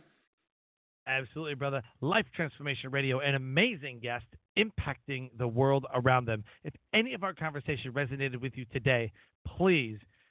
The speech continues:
connect with Joe Sanak. He is absolutely brilliant, absolutely amazing. Go to podcast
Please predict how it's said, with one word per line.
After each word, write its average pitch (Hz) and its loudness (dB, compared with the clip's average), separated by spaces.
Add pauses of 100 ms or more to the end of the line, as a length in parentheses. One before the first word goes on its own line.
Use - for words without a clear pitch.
(340)
connect 175 2 (640)
with 147 -6 (140)
Joe 147 2 (120)
Sanak. 139 4
He 160 -2
is 143 0 (220)
absolutely 175 -2
brilliant, 139 -4
absolutely 156 0
amazing. 135 -6
Go 147 -2
to 135 -2
podcast 165 2